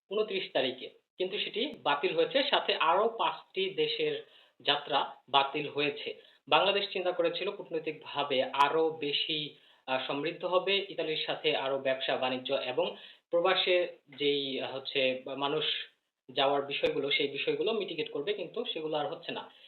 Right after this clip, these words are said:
এর মানে কি, এখন যেটা দাঁড়িয়েছে সেটা হচ্ছে কূটনৈতিকভাবে বাংলাদেশ পরাস্ত হয়েছে। আসলে মোটেও বিষয়টি সেরকম না। যেহেতু এখানে আরও পাঁচটি দেশ,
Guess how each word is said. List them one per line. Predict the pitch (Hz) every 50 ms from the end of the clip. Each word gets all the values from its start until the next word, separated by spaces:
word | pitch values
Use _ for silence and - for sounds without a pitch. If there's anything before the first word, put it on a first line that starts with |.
| - _ -
এর | 180 196
মানে | 196 196 202 214
কি, | 208 208 190 170 156
এখন | 147 151 151 196 175 151 254 - 185
যেটা | 147 156 147 147
দাঁড়িয়েছে | 135 - 165 - - 170 180 - - - 139 120 117
সেটা | - - - 151
হচ্ছে | 147 151 151 - - 165 123
কূটনৈতিকভাবে | - - - 180 170 185 170 170 175 160 151 156 151 151
বাংলাদেশ | 139 143 131 139 147 147 147 143 143 143 - - - - _ _ _ _ _ _
পরাস্ত | - 170 175 170 170 - - 180
হয়েছে। | 151 165 185 190 190 - - - - _ _ _ _ _ - - _ _ _ _ _
আসলে | 156 156 - - 220 226 220
মোটেও | 185 170 170 170 190 190
বিষয়টি | 180 170 160 - 170 151 185 180
সেরকম | - 170 156 151 147 - 143
না। | 147 151 170 233 269 214 -
যেহেতু | - 170 185 180 - 196 196 190 - 156
এখানে | 156 156 175 175 165 175 175 170 170 -
আরও | 147 147 160 180 185
পাঁচটি | 185 185 160 - - -
দেশ, | 151 151 151 156